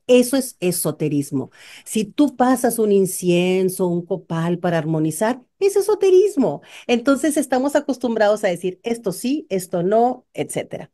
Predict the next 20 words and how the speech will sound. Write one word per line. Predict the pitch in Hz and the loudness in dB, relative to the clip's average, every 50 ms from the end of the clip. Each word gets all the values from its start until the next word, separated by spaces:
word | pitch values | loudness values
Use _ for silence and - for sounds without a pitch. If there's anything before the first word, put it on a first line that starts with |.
| _ _ _ _ _ _ _ _ _ _ | _ _ _ _ _ _ _ _ _ _
¿Cómo | - 330 339 349 359 359 | 4 4 6 8 6 6
influye | 311 - 285 285 285 269 254 262 | 6 6 6 6 6 6 6 6
hoy | 247 240 240 233 226 | 6 6 6 4 2
en | 214 214 | 0 2
día? | 196 254 277 294 320 349 339 _ _ _ _ _ _ _ _ _ | 0 0 2 2 0 -2 -4 _ _ _ _ _ _ _ _ _
Lo | - 160 160 160 | -8 -8 -6 -4
tenemos | 165 156 156 160 170 180 175 | -4 -4 -2 -2 -2 -4 -4
presente | - 175 165 160 - 156 151 147 - 151 | -4 -8 -6 -4 -2 -2 -2 -2 -4 -8
siempre. | - - 151 139 131 120 - 131 - - | -6 -4 -4 -4 -4 -6 -10 -14 -10 -6
Nada | 151 160 180 196 220 233 | -4 -2 -2 0 0 2
más | 240 240 240 269 262 262 | 2 2 2 2 0 -4
que, | - - 240 226 247 311 - _ _ _ _ _ _ _ _ _ _ _ _ _ _ | -2 0 2 2 2 0 -4 _ _ _ _ _ _ _ _ _ _ _ _ _ _
fíjate, | 269 240 262 254 262 | 0 0 0 2 4
a | 247 | 4
mí, | 254 285 320 - - | 4 4 2 0 -4
a | - 247 | 0 0
mí | 262 277 285 | 2 4 4
me | 285 294 285 | 4 4 4
da | 277 285 285 _ | 2 0 0 _
pena | 226 190 180 180 214 285 370 | 0 2 2 2 0 -2 -8